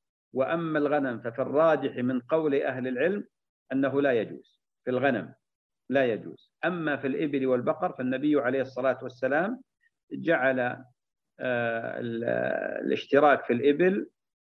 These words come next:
إلى سبعة وفي البقر كذلك إلى سبعة، أما الغنم فلا.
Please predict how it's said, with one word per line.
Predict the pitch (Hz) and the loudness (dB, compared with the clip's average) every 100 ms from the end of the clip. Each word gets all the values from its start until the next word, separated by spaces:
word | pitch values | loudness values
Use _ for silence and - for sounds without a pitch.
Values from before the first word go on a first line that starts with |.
| - | 2
إلى | 135 127 | 2 4
سبعة | - 131 101 98 - | 2 2 0 -4 -8
وفي | - 120 | -6 0
البقر | 127 - 107 | 2 2 2
كذلك | - 107 107 90 - _ - | 2 4 6 4 0 _ 0
إلى | 131 123 | 2 4
سبعة، | 135 123 87 - _ _ _ 131 | 2 0 -2 -10 _ _ _ -2
أما | 151 151 | 0 2
الغنم | 143 139 170 170 | 2 2 2 0
فلا. | 120 95 80 | 0 -2 -4